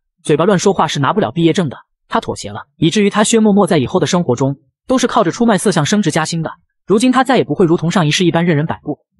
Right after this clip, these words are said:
“老师，你眼睛不好使，连耳朵也聋了吗？”“我说了我要报警，我更是要去医院验伤。”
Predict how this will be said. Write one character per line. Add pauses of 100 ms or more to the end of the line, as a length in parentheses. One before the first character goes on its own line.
“老
师， (280)
你
眼
睛
不
好
使， (220)
连
耳
朵
也
聋
了
吗 (320)
？”“我
说
了
我
要
报
警， (300)
我
更
是
要
去
医
院
验
伤。”